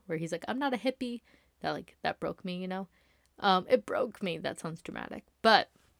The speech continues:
all I'm saying is I need them to figure out what they wanna really do with Shiv, because she seems all over the place.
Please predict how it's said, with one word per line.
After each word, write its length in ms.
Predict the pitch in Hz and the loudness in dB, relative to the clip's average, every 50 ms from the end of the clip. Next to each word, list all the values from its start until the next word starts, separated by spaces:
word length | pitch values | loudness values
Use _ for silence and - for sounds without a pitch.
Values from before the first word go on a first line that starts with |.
| _ _ _ _ _ - - _ _ _ _ _ _ _ _ _ - - - - - - _ | _ _ _ _ _ -20 -20 _ _ _ _ _ _ _ _ _ -20 -20 -20 -20 -20 -18 _
all 200 | - 226 226 233 | 2 6 6 6
I'm 100 | 233 233 | 6 6
saying 360 | - - 202 180 175 175 170 - - | 4 4 4 4 4 0 -4 -6 -4
is 440 | 156 156 151 147 143 139 - - - _ _ _ _ _ _ _ _ _ _ _ _ _ _ _ _ _ _ _ _ _ _ _ _ _ _ _ _ _ _ _ _ _ _ _ _ _ _ _ _ _ _ _ _ _ _ _ _ _ _ _ _ _ _ _ _ _ _ _ _ _ _ - - | -4 -2 -2 -2 -4 -6 -8 -12 -14 _ _ _ _ _ _ _ _ _ _ _ _ _ _ _ _ _ _ _ _ _ _ _ _ _ _ _ _ _ _ _ _ _ _ _ _ _ _ _ _ _ _ _ _ _ _ _ _ _ _ _ _ _ _ _ _ _ _ _ _ _ _ -2 2
I 60 | 214 | 4
need 220 | 208 220 233 208 | 6 6 6 6
them 160 | 240 247 247 | 6 4 4
to 60 | 240 240 | 4 4
figure 280 | - 233 214 208 208 | 4 4 6 10 10
out 180 | 190 180 175 170 | 10 10 8 6
what 140 | 185 175 170 | 2 2 2
they 80 | 180 | 2
wanna 340 | 170 170 170 165 170 165 160 | 2 4 2 0 0 0 -2
really 300 | 156 160 165 160 160 156 | 2 2 2 2 2 0
do 140 | 147 160 156 | 0 -2 -4
with 180 | 151 - - | -4 -4 -6
Shiv, 400 | - - 170 151 143 143 - - _ - | -6 -2 0 0 0 -2 -4 -12 _ -10
because 240 | 165 160 - 175 | -10 -8 -8 -8
she 140 | - - 175 | -6 -6 -8
seems 260 | - - 185 170 156 | -6 -4 -6 -4 0
all 160 | 170 156 151 147 | 0 0 2 2
over 160 | 143 143 143 | 0 -2 -4
the 80 | 135 | -8
place. 500 | 135 - - 143 135 135 135 - - - | -6 -2 -2 0 0 0 -2 -6 -8 -10